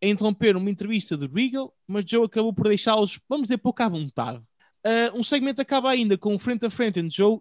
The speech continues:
e Pete Dunne, que também aparece lá para o meio, e mais uma vez, tipo, temos três bons candidatos a que o Joe faz frente a frente e, e, e há ali porradita.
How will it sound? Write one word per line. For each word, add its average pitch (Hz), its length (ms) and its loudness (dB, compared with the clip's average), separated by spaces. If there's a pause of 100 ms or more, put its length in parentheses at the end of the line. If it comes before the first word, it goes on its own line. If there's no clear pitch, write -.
e 240 260 2 (420)
Pete 254 280 0
Dunne, 208 320 2
que - 100 -20
também 170 220 0
aparece 170 280 0
lá 175 60 0
para 175 120 -2
o 165 40 0
meio, 196 420 0
e 180 80 -2
mais 202 260 2
uma 190 120 2
vez, 175 240 2
tipo, - 300 -10 (200)
temos 240 280 -2 (280)
três 294 300 2 (100)
bons 196 320 0
candidatos 220 560 0
a 226 80 0
que - 100 -8
o 170 60 -4
Joe 220 160 4
faz 214 260 0
frente 220 280 -2
a 196 60 -2
frente 208 520 -2
e, 208 320 -6
e, - 40 -10
e 208 40 2
há 208 60 4
ali 214 140 4
porradita. 196 680 2